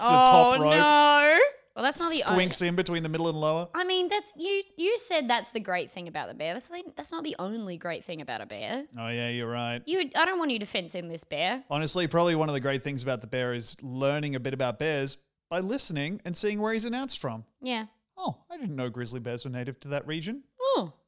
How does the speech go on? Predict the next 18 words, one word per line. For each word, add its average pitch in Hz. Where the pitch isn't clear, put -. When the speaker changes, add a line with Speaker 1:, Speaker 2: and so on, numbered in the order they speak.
Speaker 1:
interesting. 180
None 226
of 202
us, -
uh, 190
neither 170
of 160
us 165
smart 170
enough 170
to -
know 156
where 151
grizzly 165
bears 147
might 160
come 175
from. 208